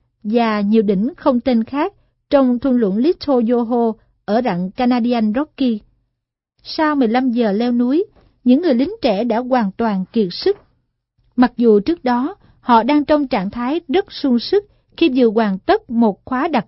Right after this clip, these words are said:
công kéo dài sáu tuần. Phải chăng khóa đặc công ấy vẫn chưa thể làm các cơ bắp của họ đủ sức chiến đấu với sự mệt mỏi? Không,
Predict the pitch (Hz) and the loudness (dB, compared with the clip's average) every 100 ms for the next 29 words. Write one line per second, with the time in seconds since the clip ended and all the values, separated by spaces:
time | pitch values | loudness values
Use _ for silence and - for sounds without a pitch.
0 | - 262 247 233 262 302 262 196 170 - | -2 0 0 -2 -2 -2 -2 -4 -6 -6
1 | 269 359 - 220 180 - _ _ _ _ | -6 -4 0 0 0 -8 _ _ _ _
2 | _ _ _ _ - 269 294 269 247 233 | _ _ _ _ -2 -2 0 0 0 0
3 | 320 262 208 254 226 208 247 339 403 _ | -2 -2 -4 -4 -4 -4 -4 -4 -6 _
4 | - 233 226 262 330 320 269 294 294 202 | -2 2 2 0 -2 -2 -2 -2 0 -2
5 | - 359 - 285 269 403 240 262 247 185 | -4 -6 -2 0 0 -2 -2 -2 0 -2
6 | 185 - _ 226 208 226 370 381 - 285 | -4 -8 _ 2 2 2 -2 -4 -2 -2
7 | 320 269 285 349 349 - 233 196 208 208 | 0 0 0 0 -2 0 -2 0 0 -2
8 | 214 202 180 302 - _ _ _ _ _ | -2 -2 -2 -4 -8 _ _ _ _ _
9 | _ _ _ 277 285 | _ _ _ 0 0